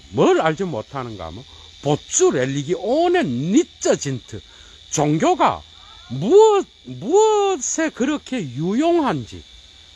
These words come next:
무엇 때문에 그렇게 유용한지를 모르고 현대인들은 두 번째, 단지 mit einer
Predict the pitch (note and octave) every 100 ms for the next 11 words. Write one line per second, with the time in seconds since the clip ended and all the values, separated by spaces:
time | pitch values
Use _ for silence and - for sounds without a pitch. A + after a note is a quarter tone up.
0 | - D3 B3 G#4 - - D4+ C4 C4+ C#4+
1 | B3 C#4 - A#3 C#3+ E3 G3 A#3+ A3 E3
2 | C3+ A#2 A2+ G#3 C4 - - - - -
3 | F#2+ A#2 D#3+ C#4 F4 - - - - -
4 | G3 D3+ D3 D#3+ G#2 F#2+ G2+ A3 F4 -
5 | - - - - - F3+ C4+ E4 D4+ D3
6 | - - G#2 A3+ D#4 F#4+ - - - -
7 | - - - - - - - - - -
8 | - A2 F#3+ F4 - - - G3+ G#3+ G3